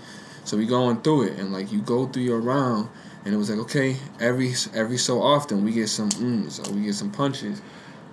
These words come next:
All right, but most of them was jabs, you know what I'm saying? Like, s-, we had haymakers, you know what I'm saying? But most of them was jabs. But it was good because the first round. 'Cause we know how, like, I've seen Unlimited Bars battle,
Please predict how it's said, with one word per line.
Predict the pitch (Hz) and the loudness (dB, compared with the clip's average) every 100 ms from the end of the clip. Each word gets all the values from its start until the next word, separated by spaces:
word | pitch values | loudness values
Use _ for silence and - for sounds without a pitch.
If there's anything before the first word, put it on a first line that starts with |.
| - | -6
All | 110 | 0
right, | 123 104 101 | 2 2 0
but | 104 | 2
most | 147 160 | 4 4
of | 139 | 2
them | 120 | 0
was | 104 | -2
jabs, | - 123 117 104 101 - - | 0 2 2 2 -2 -8 -6
you | 117 | 0
know | 113 | 2
what | |
I'm | 101 | 0
saying? | 107 110 104 | 0 -2 0
Like, | 104 | -2
s-, | - - - 131 | -4 -8 -10 -2
we | 143 | 2
had | 135 120 | 4 4
haymakers, | 117 104 101 101 | 2 2 2 0
you | |
know | 101 104 - | -4 -6 -8
what | 107 | -4
I'm | 104 | -2
saying? | 113 104 | -2 -2
But | 113 | 0
most | 135 | 0
of | 123 | 0
them | 110 | -4
was | 107 - | -6 -4
jabs. | 104 110 110 - - - - - - - 135 | -2 -2 -6 -12 -16 -18 -18 -18 -20 -8 0
But | 135 | 4
it | |
was | 117 | 4
good | 113 156 160 | 4 6 8
because | 127 120 113 | 6 0 -2
the | |
first | 113 110 - | 0 0 2
round. | 143 113 73 - - - - - - | 2 2 -2 -10 -18 -18 -18 -18 -12
'Cause | 123 123 | -4 0
we | 156 180 | 4 6
know | 180 160 | 6 6
how, | 151 135 113 120 | 4 4 4 2
like, | 123 | 4
I've | 143 147 | 4 4
seen | 139 123 | 2 2
Unlimited | 123 120 110 107 | 2 2 2 0
Bars | 110 113 107 | 0 0 0
battle, | 110 107 98 98 | -2 0 0 -2